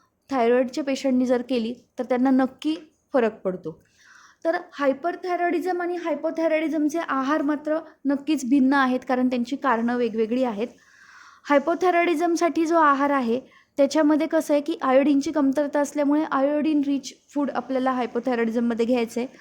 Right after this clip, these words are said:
त्यामध्ये सगळ्यात पहिलं की आयोडीनयुक्त मीठच खायला पाहिजे, की जे आता भारतात सर्वत्र कंपल्सरी आहे किंवा सगळीकडे मिळतं आपल्याला. आयोडीनयुक्त मीठच वापरायचं आहे. आयोडीन अधिक असणारे पदार्थ घ्यायचे, म्हणजे दूध आणि दुग्धजन्य पदार्थ.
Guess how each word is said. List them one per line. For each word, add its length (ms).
त्यामध्ये 320
सगळ्यात 340
पहिलं 300
की 160
आयोडीनयुक्त 760
मीठच 580
खायला 300
पाहिजे, 360
की 60
जे 120
आता 200
भारतात 400
सर्वत्र 580
कंपल्सरी 540
आहे 180
किंवा 220
सगळीकडे 500
मिळतं 400
आपल्याला. 360
आयोडीनयुक्त 580
मीठच 400
वापरायचं 540
आहे. 80
आयोडीन 420
अधिक 320
असणारे 320
पदार्थ 420
घ्यायचे, 380
म्हणजे 220
दूध 340
आणि 160
दुग्धजन्य 560
पदार्थ. 500